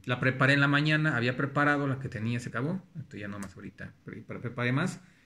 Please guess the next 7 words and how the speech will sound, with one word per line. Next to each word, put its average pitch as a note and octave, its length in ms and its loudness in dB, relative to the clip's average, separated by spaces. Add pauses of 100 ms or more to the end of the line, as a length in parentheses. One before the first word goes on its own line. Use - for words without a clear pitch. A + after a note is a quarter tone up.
(220)
Y F#3+ 520 4 (360)
vamos G3 400 4
a G3 60 6
utilizar D3+ 760 4
primeramente D3+ 840 4
jengibre, A2 640 -2
¿sí? - 300 -2